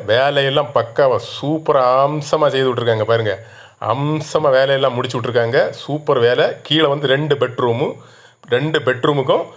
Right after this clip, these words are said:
அஹ், அட்டாச் பாத்ரூம் கொடுத்துருக்காங்க. கபோர்டானாலும் சரி, மர வேலையானாலும் சரி, எல்லாம்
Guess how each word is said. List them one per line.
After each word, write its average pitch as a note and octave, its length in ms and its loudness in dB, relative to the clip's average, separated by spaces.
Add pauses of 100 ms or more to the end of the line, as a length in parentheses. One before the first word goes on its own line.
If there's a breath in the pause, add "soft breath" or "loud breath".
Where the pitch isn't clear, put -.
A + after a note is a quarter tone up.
(240 loud breath)
அஹ், A#2 260 2
அட்டாச் B2+ 380 -2
பாத்ரூம் C#3+ 320 0
கொடுத்துருக்காங்க. A#2+ 560 0 (360 loud breath)
கபோர்டானாலும் B2+ 720 2
சரி, C#3+ 500 -2
மர A#2 380 0
வேலையானாலும் C3 500 2
சரி, C3 260 -4
எல்லாம் B2+ 320 2